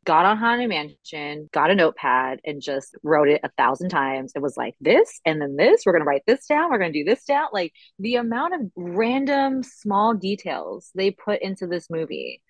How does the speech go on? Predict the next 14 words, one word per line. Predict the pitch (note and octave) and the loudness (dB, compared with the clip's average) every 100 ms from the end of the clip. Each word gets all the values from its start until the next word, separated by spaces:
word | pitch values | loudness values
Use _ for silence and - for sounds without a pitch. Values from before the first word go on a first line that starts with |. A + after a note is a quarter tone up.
| - _ _ _ | -20 _ _ _
that | F#3 F#3+ | 4 4
if | F#3+ | 4
you're | A3 C4+ | 2 2
a | C4 | -2
fan | G#3 A3 | -4 -2
of | G#3+ | 0
the | E3 | 0
ride, | D3+ D#3 F3+ A3 F#3+ | 2 2 0 0 0
you're, | F3+ | -2
you | E3+ F3+ - | -2 -8 -12
catch | - E3+ - | -8 -6 0
it, | C4 F#3+ | 0 2
you're | G3+ | 2
like, | D#3 C#3 | 2 0